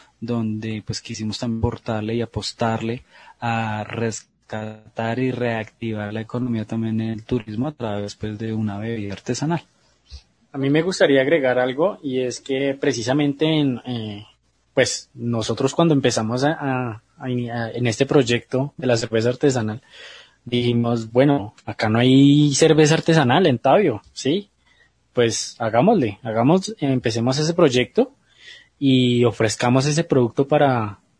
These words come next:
Speaker 2: principalmente, para la población, eh, pues mayores de edad, claro está, y, mm, evidentemente, pues para lo-, la gente que es de Tabio, que es de sus alrededores, que son turistas,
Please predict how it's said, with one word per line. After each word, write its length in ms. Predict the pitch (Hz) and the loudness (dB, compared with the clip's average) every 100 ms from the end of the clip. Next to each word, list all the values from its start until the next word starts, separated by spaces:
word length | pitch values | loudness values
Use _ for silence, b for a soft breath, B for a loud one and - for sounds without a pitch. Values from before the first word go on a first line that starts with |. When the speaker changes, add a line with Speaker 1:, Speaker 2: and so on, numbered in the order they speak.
| _ _ | _ _
Speaker 2:
principalmente, 840 | 156 139 123 - 110 139 131 170 175 - _ - | 0 2 0 -2 0 0 0 -4 -6 -12 _ -6
para 200 | 113 110 | -2 -2
la 120 | 104 | -4
población, 720 | - 110 101 101 107 107 123 b b b b - | -6 -6 -4 -6 -4 -6 -6 b b b b -6
eh, 280 | 113 117 110 | -2 -2 0
pues 160 | 131 110 | -2 0
mayores 340 | 113 110 127 | 0 2 4
de 100 | 151 | 4
edad, 260 | 117 147 - | 4 2 0
claro 200 | 123 117 | 0 0
está, 400 | 120 151 202 - b b b b - | 0 2 0 -2 b b b b 0
y, 500 | 127 127 127 127 127 | 2 4 4 2 2
mm, 240 | 120 117 - _ _ | 0 -6 -12 _ _
evidentemente, 640 | 135 131 127 135 156 165 | 4 6 6 4 4 4
pues 160 | 180 180 | 2 2
para 180 | 165 139 | 4 6
lo-, 240 | 127 120 | 4 4
la 120 | 127 117 | 2 0
gente 440 | 117 135 139 139 | 0 2 0 0
que 260 | - 117 117 | -8 -4 -4
es 320 | 110 - - _ | -4 -8 -12 _
de 140 | 120 | -10
Tabio, 680 | 110 160 165 160 147 151 143 | 0 6 8 8 8 8 6
que 180 | - 110 | 2 0
es 100 | 107 | 0
de 80 | 113 | -2
sus 200 | 123 120 | 0 -2
alrededores, 800 | 107 104 101 127 143 131 131 - | -2 -4 0 4 4 4 2 -2
que 140 | 107 | -6
son 140 | 101 | -6
turistas, 760 | - 107 147 143 - 131 135 | -6 0 2 2 0 0 -2